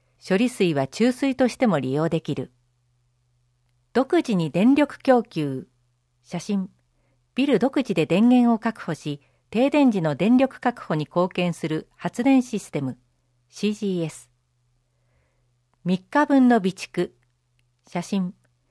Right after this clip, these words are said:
三日分の食料や毛布などの防災物資を備蓄。マスクや防護服などもあり、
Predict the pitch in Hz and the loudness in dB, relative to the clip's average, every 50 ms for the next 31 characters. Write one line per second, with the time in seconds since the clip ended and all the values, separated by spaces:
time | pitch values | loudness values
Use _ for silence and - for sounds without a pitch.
0 | _ _ _ _ _ _ _ 180 190 185 _ - 294 302 302 294 277 262 262 247 | _ _ _ _ _ _ _ -4 -4 -4 _ -2 -2 0 2 4 4 4 4 2
1 | - - 240 233 - 311 302 285 254 202 170 160 151 147 185 240 294 285 - 240 | 2 -2 -2 -2 -2 -2 0 2 2 2 0 0 0 2 2 2 2 0 0 -2
2 | 196 185 170 170 151 143 139 127 170 202 233 226 - 233 220 214 - 226 208 - | -2 -2 -2 -2 -4 -6 -4 -4 -2 -2 -2 -2 -2 -4 -4 -2 -2 -4 -4 -4
3 | - - 151 143 135 127 - 127 - - - - 151 147 - _ _ _ _ _ | -6 -8 -6 -6 -6 -6 -10 -14 -14 -16 -10 -8 -8 -8 -8 _ _ _ _ _
4 | _ _ _ _ _ _ _ _ _ _ _ _ 185 220 254 247 - - 185 165 | _ _ _ _ _ _ _ _ _ _ _ _ 0 0 0 -2 -4 -4 -4 -2
5 | 156 143 135 185 226 247 262 285 269 - - 208 185 185 180 170 151 151 160 165 | -2 -2 0 0 2 2 2 0 0 -2 -2 -2 -2 -2 -2 -2 -4 -4 -4 -4
6 | 151 147 147 143 | -6 -6 -8 -10